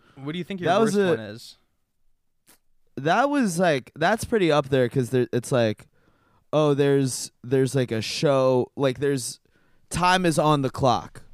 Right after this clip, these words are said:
Speaker 1: If you're
Speaker 2: That's
Speaker 1: not gonna
Speaker 2: like a
Speaker 1: get
Speaker 2: situation where
Speaker 1: if you're not gonna get hurt, it's, like, can be kinda fun.
Speaker 2: Yeah.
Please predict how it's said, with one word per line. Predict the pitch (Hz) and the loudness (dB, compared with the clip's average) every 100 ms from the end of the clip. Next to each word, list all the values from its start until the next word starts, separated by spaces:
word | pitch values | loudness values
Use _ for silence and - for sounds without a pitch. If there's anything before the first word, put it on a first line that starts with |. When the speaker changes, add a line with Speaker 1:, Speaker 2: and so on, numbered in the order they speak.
| - - - _ _ - _ _ - | -20 -20 -20 _ _ -20 _ _ -14
Speaker 1:
If | 156 156 | -12 -4
you're | 196 | 0
Speaker 2:
That's | 165 | 2
Speaker 1:
not | 190 | 2
gonna | |
Speaker 2:
like | 180 | 2
a | |
Speaker 1:
get | 180 | 2
Speaker 2:
situation | 180 - 180 156 147 156 143 | 0 0 0 0 0 -2 0
where | 139 131 120 113 - | 2 2 2 -2 -8
Speaker 1:
if | 120 | -12
you're | 208 | -8
not | 233 | -6
gonna | 247 | -6
get | 170 | -8
hurt, | - 147 185 - | -6 -6 -6 -6
it's, | 151 - - | -12 -14 -10
like, | 147 - | -8 -8
can | 147 | -8
be | 139 | -8
kinda | 135 123 | -6 -8
fun. | 104 101 - - _ _ _ _ _ _ - | -8 -16 -18 -20 _ _ _ _ _ _ -2
Speaker 2:
Yeah. | 131 107 73 | -2 -2 -6